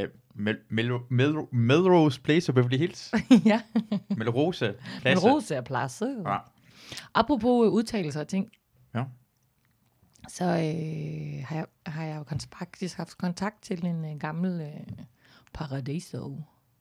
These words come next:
Speaker 1: Ja.
Speaker 2: Øh, Lone Wulf.
Speaker 1: Nå, okay, ja, ja, det, det lød som om, det er noget, jeg ikke vidste. Jeg vidste, vi skal
Speaker 2: <laughs> Nej.
Speaker 1: ringe til, hvad hedder det, øh,
Speaker 2: Nej.
Speaker 1: Daniel fra, øh,
Speaker 2: Det
Speaker 1: sidste
Speaker 2: var,
Speaker 1: års
Speaker 2: det var det, man
Speaker 1: Lone
Speaker 2: kalder
Speaker 1: Wulf.
Speaker 2: for en overgang.
Speaker 1: Nå, men jeg, jeg havde sådan en,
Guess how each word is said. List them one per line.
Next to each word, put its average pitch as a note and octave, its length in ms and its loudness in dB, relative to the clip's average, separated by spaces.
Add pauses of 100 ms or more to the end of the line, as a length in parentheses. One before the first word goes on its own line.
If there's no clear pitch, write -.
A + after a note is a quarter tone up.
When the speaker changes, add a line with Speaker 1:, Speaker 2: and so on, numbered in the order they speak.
(160)
Speaker 1:
Ja. A#2+ 140 0 (720)
Speaker 2:
Øh, C3+ 340 -6
Lone E3+ 360 2
Wulf. F3+ 240 -2 (440)
Speaker 1:
Nå, F3+ 280 8
okay, C#3+ 260 4
ja, C#3+ 140 8
ja, C#3 60 6 (260)
det, F#3 140 0
det C#4 100 8
lød F3+ 140 8
som - 160 2
om, D3+ 200 4
det B2+ 40 2
er C3+ 80 4
noget, C#3 140 4
jeg C#3+ 80 6
ikke B2 120 0
vidste. D3 260 0
Jeg - 60 4
vidste, - 200 4
vi B2+ 60 2
skal C3+ 120 2
Speaker 2:
<laughs> - 20 4
Nej. A#3+ 60 6
Speaker 1:
ringe C4+ 120 4
til, C3 280 6
hvad C3 140 4
hedder C#3 160 4
det, A#2 260 4
øh, G#2 60 2
Speaker 2:
Nej. G#2+ 400 6
Speaker 1:
Daniel C3+ 340 6
fra, A2+ 420 6 (120)
øh, G#2+ 260 0 (100)
Speaker 2:
Det A#2+ 80 -10
Speaker 1:
sidste A3+ 240 4
Speaker 2:
var, A3+ 80 10
Speaker 1:
års - 100 2 (120)
Speaker 2:
det A#3 120 6
var A3+ 60 6
det, A#3+ 160 6
man A3+ 100 8
Speaker 1:
Lone C3 160 0
Speaker 2:
kalder F3 120 4
Speaker 1:
Wulf. F#3 80 2
Speaker 2:
for G3+ 80 4
en F#3+ 140 6 (100)
overgang. F#3+ 600 0 (600)
Speaker 1:
Nå, C3 200 8
men A#2+ 140 4
jeg, A#2+ 140 6
jeg A2+ 100 4
havde C3+ 180 8
sådan B2+ 260 2
en, E3+ 200 2